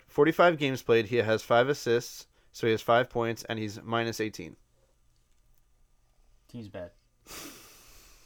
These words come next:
Speaker 2: <laughs>
Speaker 1: The team is bad. John Gilmour has thirty-four points.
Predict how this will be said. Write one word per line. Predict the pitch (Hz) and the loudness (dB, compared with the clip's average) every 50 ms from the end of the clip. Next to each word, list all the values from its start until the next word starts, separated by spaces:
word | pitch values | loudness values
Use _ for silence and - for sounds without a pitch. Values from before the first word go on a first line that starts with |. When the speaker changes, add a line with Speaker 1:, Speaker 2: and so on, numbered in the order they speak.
| _ - - - - _ - | _ -20 -20 -20 -20 _ -14
Speaker 2:
<laughs> | 139 143 107 - _ _ 175 - - _ - - _ - - - - - - - _ _ _ _ - - - - - - - - - - - - - - - | -12 -12 -12 -14 _ _ -10 -10 -10 _ -20 -20 _ -16 -16 -16 -16 -16 -20 -20 _ _ _ _ -20 -20 -20 -20 -20 -20 -20 -20 -20 -20 -20 -20 -20 -16 -18
Speaker 1:
The | 110 | -18
team | 110 - - 107 101 92 | -14 -12 -10 -10 -10 -8
is | 95 107 107 - | -10 -12 -12 -12
bad. | - - 90 87 71 58 - - - - - - - - - _ - - - - - _ _ _ _ _ _ _ _ _ _ - - - - - _ _ | -12 -10 -8 -8 -6 -8 -8 -10 -14 -18 -20 -20 -20 -20 -20 _ -20 -20 -20 -20 -20 _ _ _ _ _ _ _ _ _ _ -20 -20 -20 -20 -20 _ _
John | - 123 117 110 | -2 -2 0 0
Gilmour | 107 113 120 147 156 143 123 113 | 0 0 0 0 0 0 0 -2
has | 104 101 - | -2 -6 -10
thirty-four | - - - 117 113 113 120 127 127 131 123 - - 117 120 127 | -10 -2 0 2 2 2 0 -2 -6 -6 -8 -6 -2 -2 -2 -2
points. | - 107 104 104 110 127 - - - | -2 -6 -8 -8 -8 -8 -10 -12 -14